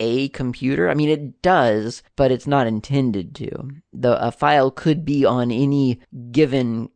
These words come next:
node within that cluster at any given time, depending on what cycle of the syncing process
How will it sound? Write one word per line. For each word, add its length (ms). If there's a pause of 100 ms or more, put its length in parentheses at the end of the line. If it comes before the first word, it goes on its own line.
node 720
within 360
that 300
cluster 540
at 80
any 220
given 340
time, 320
depending 380
on 560
what 400
cycle 600
of 280
the 80
syncing 560
process 640